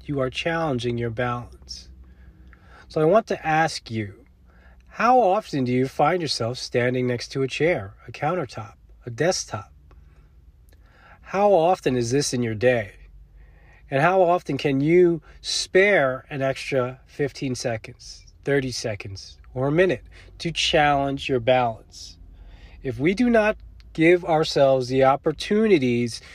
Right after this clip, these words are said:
to challenge our deficits, we will not make gains. And that's the big goal I want you to think of this week on this episode of A Better You.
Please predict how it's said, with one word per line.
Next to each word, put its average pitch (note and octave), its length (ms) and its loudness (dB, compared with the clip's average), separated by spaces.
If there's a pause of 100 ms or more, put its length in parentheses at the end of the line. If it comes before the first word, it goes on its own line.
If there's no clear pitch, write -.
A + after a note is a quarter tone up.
(200)
to B2+ 200 -6
challenge D#3+ 1000 0
our B2+ 240 2
deficits, A#2 1080 -4 (360)
we B2+ 120 -2
will B2 200 0
not C#3 500 0 (220)
make A#2+ 320 0 (180)
gains. G#2+ 720 -4 (540)
And B2+ 160 -2
that's D#3+ 240 2
the D#3 120 -2
big C3+ 380 0
goal B2 380 4
I A#2 80 -2
want A#2+ 300 -4
you B2 60 0
to A2+ 60 -6
think A#2+ 320 -4
of G#2+ 380 -2 (640)
this B2+ 340 0
week A2+ 480 -2
on A2 300 -6
this B2+ 240 -2
episode G#2+ 800 -4 (480)
of G#2+ 500 -4
A C#3+ 80 -10
Better A2+ 300 -2
You. A2+ 400 0